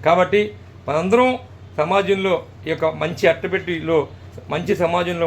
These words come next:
ఉండి చక్కగా అందరం కలిసిమెలిసి ఉంటే మనం స్ట్రాంగ్గా ఉండి వచ్చే భావితరాలకు ఉపయోగపడి ఆ యొక్క భావితరాల భవిష్యత్తుని కాపాడగలుగుతాం.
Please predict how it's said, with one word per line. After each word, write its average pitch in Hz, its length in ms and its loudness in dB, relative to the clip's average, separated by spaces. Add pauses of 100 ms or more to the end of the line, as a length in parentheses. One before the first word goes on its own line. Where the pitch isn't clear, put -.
(100)
ఉండి 156 180 -4 (440)
చక్కగా 190 360 4 (100)
అందరం 190 340 -4
కలిసిమెలిసి 175 500 -6
ఉంటే 160 220 0 (420)
మనం 170 200 -2
స్ట్రాంగ్గా 220 440 2 (100)
ఉండి 175 200 -4 (500)
వచ్చే 240 240 2 (180)
భావితరాలకు 190 580 0
ఉపయోగపడి 156 460 -4 (420)
ఆ 165 100 4
యొక్క 190 160 -2 (600)
భావితరాల 190 480 4
భవిష్యత్తుని 180 480 -2
కాపాడగలుగుతాం. 147 680 0